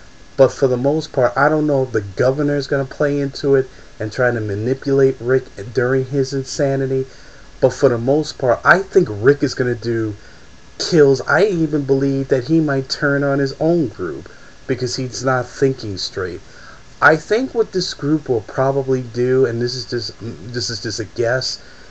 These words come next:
is that I think they might lock him up into solitary confinement just until he, he can calm down. Because remember, Rick is now a father now,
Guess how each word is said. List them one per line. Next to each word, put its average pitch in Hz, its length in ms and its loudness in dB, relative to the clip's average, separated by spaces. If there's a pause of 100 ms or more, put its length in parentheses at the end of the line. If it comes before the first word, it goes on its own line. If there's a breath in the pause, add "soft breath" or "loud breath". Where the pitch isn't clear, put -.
is 139 100 2
that 147 140 6
I 135 80 6
think 160 240 -2
they 143 160 4
might 127 320 -2
lock 110 280 -4
him 113 140 -4
up 113 180 -6
into 110 380 -6
solitary 113 680 0
confinement 120 760 -4 (480 loud breath)
just 151 380 2
until 147 460 0
he, 127 180 -4
he 127 320 -6
can 120 200 -6
calm 127 460 -4
down. 127 440 -2 (920 loud breath)
Because 156 320 4
remember, 147 520 4 (340 loud breath)
Rick 165 380 4
is 139 200 0
now 135 400 0
a 110 100 -2
father 110 640 -2
now, 82 320 -10